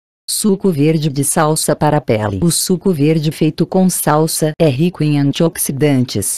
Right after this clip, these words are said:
que ajudam a manter a pele jovem e saudável e que combatem a retenção de líquidos, ajudando em dietas para emagrecer. Ingredientes:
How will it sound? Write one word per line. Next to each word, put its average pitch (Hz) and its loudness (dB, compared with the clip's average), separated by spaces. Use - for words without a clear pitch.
que 190 2
ajudam 160 2
a 143 0
manter 147 2
a 151 2
pele 135 0
jovem 135 0
e 165 0
saudável 160 0
e 160 2
que - -8
combatem 143 0
a 147 0
retenção 160 0
de 151 0
líquidos, 139 -2
ajudando 143 0
em 143 2
dietas 151 0
para 143 0
emagrecer. 143 0
Ingredientes: 139 0